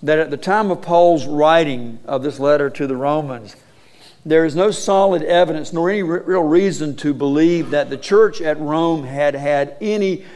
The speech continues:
direct apostolic instruction or teaching.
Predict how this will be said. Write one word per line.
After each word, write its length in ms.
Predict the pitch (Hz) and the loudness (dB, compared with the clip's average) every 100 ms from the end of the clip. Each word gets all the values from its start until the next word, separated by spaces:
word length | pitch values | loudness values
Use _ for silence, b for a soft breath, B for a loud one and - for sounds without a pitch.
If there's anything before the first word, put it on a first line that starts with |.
| B 120 | B -6
direct 560 | 147 143 170 175 - | -2 2 2 0 -2
apostolic 920 | 160 151 147 151 - 165 147 147 139 - | 0 0 -2 -8 -4 2 2 2 -2 -10
instruction 640 | 143 - 151 143 139 135 | -12 -4 0 0 0 -8
or 100 | 127 | -10
teaching. 520 | 123 123 107 - - | -8 -10 -10 -16 -20